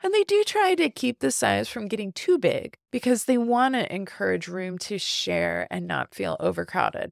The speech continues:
But that being said, if you're interested in potentially joining one of their groups, please do reach out and find out more information because this is really a fantastic resource.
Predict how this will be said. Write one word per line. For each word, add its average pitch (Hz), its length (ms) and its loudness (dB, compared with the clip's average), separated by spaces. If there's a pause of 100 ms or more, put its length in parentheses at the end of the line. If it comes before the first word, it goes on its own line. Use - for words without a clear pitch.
But 240 180 -4
that 302 200 4
being 262 240 0
said, - 400 0
if 214 200 -4
you're 277 180 0
interested 208 800 -6 (100)
in 196 120 -8
potentially 196 500 -4
joining 185 400 -4
one 175 160 -4
of 170 80 -4
their 160 160 -2
groups, 339 520 -2
please 349 300 2
do 226 180 0
reach 185 240 -2
out 160 220 -4
and 180 160 -10
find 175 240 -2
out 165 160 0
more 175 160 -6
information 233 720 -4
because 202 380 -8
this 240 240 0
is 185 240 -2
really 180 420 -2
a 180 160 -2
fantastic 175 960 -6
resource. - 680 -4